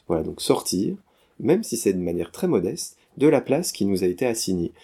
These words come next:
Ça, c'est une définition sur, de l'émancipation sur laquelle on, on s'appuie.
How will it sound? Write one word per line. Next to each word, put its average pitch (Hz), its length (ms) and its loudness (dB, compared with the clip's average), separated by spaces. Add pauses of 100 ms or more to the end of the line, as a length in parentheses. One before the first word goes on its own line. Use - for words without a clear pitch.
(160)
Ça, 190 380 0
c'est 117 460 4
une 151 140 4
définition 127 640 0
sur, 98 300 0
de 90 140 0
l'émancipation 92 640 0
sur 113 180 2
laquelle 131 280 2
on, - 160 -4 (220)
on 113 100 -2
s'appuie. 104 400 -4